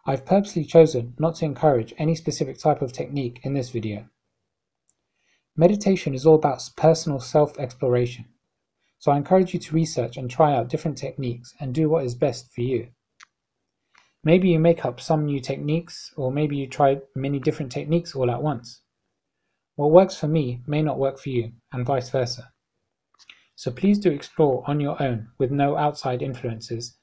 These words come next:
deciding what techniques you should or should not be doing.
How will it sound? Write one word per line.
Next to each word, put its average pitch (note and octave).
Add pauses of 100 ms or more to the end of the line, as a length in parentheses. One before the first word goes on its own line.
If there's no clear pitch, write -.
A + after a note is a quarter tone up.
(120)
deciding C#3+
what D3
techniques -
you B2
should B2
or A#2+
should A#2+
not A#2
be A#2
doing. G#2+